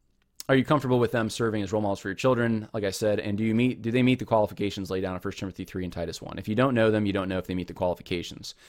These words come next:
If they don't meet the qualifications and you know that, then you got your answer. Number six, evangelism ministry. Romans one, First Peter three, Matthew twenty-eight again.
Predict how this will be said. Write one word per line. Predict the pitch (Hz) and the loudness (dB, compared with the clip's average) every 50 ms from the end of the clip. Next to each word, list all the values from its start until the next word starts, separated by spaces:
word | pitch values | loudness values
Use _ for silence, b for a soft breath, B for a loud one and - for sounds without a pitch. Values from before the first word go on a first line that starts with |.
| B B B | B B B
If | B 117 | B 2
they | 110 123 | 4 8
don't | 131 175 233 240 | 8 8 8 8
meet | 196 131 | 4 2
the | 127 | 2
qualifications | - - 120 104 92 104 95 101 101 90 120 123 127 110 | 2 4 4 4 2 0 -2 -2 -2 -2 -2 -2 -2 -2
and | 104 | 0
you | 101 104 | 0 2
know | 104 120 156 190 165 | 4 4 4 4 4
that, | - 208 - 92 - | 2 0 -2 -2 -2
then | 92 95 | -4 -4
you | 95 | -2
got | 98 95 92 - | -2 -2 -2 -2
your | 92 92 | -4 -4
answer. | 95 92 90 - - - - _ _ _ _ _ _ _ _ _ - - - - - _ _ - b b b b b b b b b b b | -4 -6 -8 -12 -16 -20 -20 _ _ _ _ _ _ _ _ _ -20 -20 -20 -20 -20 _ _ -20 b b b b b b b b b b b
Number | - 135 143 139 | 4 4 4 6
six, | - 156 143 - | 6 4 2 4
evangelism | 120 107 117 127 143 147 131 123 113 110 90 101 98 | 2 2 4 4 4 4 4 4 2 2 0 -2 -2
ministry. | 95 95 92 90 - - - - - 50 | -2 -4 -4 -6 -10 -10 -12 -12 -10 -6
Romans | - 104 107 110 110 104 98 | -4 -2 -2 -2 -2 -4 -4
one, | 107 107 110 107 107 107 107 107 107 110 - - _ | -4 -2 0 0 2 2 0 0 -2 -4 -10 -14 _
First | - 107 101 - | -6 -6 -6 -4
Peter | - 104 95 90 | -6 -6 -6 -6
three, | - - 110 107 104 101 101 | -6 -4 -2 0 0 0 0
Matthew | 98 95 90 92 - - 90 | -2 -4 -6 -8 -10 -12 -12
twenty-eight | - - 95 92 92 98 104 | -10 -8 -6 -2 0 0 0
again. | 101 92 92 90 90 90 | 0 0 -4 -4 -4 -6